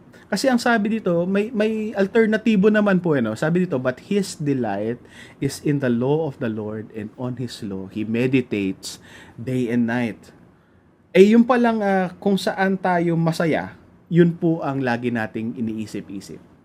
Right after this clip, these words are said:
Kung may isa kang bagay na gustong-gusto, lagi mo yang iniisip. Siguro sa, sa panahon po natin ngayon, siguro yung mga, ah, online shopping, ano,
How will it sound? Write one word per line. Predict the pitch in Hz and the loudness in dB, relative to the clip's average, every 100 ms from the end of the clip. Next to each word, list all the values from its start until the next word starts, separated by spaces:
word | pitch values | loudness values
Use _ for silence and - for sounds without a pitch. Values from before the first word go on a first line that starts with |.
| _ _ _ _ _ _ _ _ _ _ - | _ _ _ _ _ _ _ _ _ _ -4
Kung | 147 147 | -2 0
may | 156 | 0
isa | 151 147 | -2 -4
kang | 151 160 | -2 0
bagay | 147 135 143 180 | 0 -2 0 0
na | 156 131 | 0 -2
gustong-gusto, | 120 120 - 240 240 190 - 139 | -6 -8 -2 0 2 0 -2 0
lagi | 131 147 165 | 0 0 0
mo | 170 | 2
yang | 175 180 | 0 -2
iniisip. | 160 151 135 - 170 | -4 -4 -4 -6 -6
Siguro | 175 254 370 202 | -6 -2 -2 -2
sa, | 175 180 185 190 185 143 - - _ _ _ - | 0 0 0 -2 -2 -6 -12 -20 _ _ _ -14
sa | - 156 160 165 160 160 156 143 | -4 0 2 2 2 0 -2 0
panahon | 147 165 175 | 2 4 4
po | 180 180 | 2 0
natin | 170 165 175 | 0 -2 -4
ngayon, | 208 185 | -4 -4
siguro | 147 165 190 | -2 -2 0
yung | 165 143 | -2 -4
mga, | 135 131 131 - - - 127 | -6 -8 -10 -18 -20 -12 -4
ah, | 123 117 - - | -2 -2 -8 0
online | 143 135 131 127 | 2 4 2 0
shopping, | 135 113 170 147 | -2 -2 -2 -4
ano, | 104 | -4